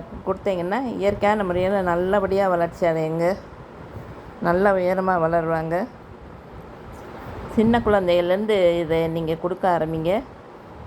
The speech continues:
வருங்காலத்துல யாருக்குமே மூட்டு வலி, எந்த வலியுமே வராதுங்க. ஆயுள் வரைக்கும் இதை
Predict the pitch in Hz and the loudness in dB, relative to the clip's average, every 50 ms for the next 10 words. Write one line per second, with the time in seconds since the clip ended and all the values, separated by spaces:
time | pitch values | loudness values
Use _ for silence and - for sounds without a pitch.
0 | - - - 190 180 185 202 226 226 226 220 202 185 175 - 180 196 220 208 185 | -14 -6 0 2 2 4 4 4 6 6 6 4 4 2 0 0 2 2 2 2
1 | 165 160 170 170 170 180 196 202 190 - 190 190 196 208 226 208 190 175 170 160 | 2 2 4 4 4 4 4 2 0 -2 -4 -2 0 0 0 2 2 0 0 0
2 | 160 156 160 160 - - 160 185 180 180 170 - 180 180 175 180 180 196 190 180 | -2 -2 -4 -4 -6 -8 -6 -2 -2 -2 0 2 4 4 4 4 4 2 2 2
3 | 165 170 175 180 190 185 185 185 190 190 202 208 196 185 170 160 165 170 165 151 | 0 2 2 2 4 4 2 2 2 2 2 2 2 2 2 4 4 4 2 2
4 | 151 151 156 160 156 156 160 165 170 170 165 165 165 165 170 165 - 165 185 214 | -2 -4 -2 -2 0 0 0 0 0 0 0 0 -2 -2 -4 -4 -4 -4 -4 -4
5 | - - - - - - - - - - - - - - - - - 151 156 165 | -6 -12 -16 -18 -16 -18 -18 -18 -18 -18 -18 -18 -16 -16 -14 -8 -4 -2 2 4
6 | 170 | 6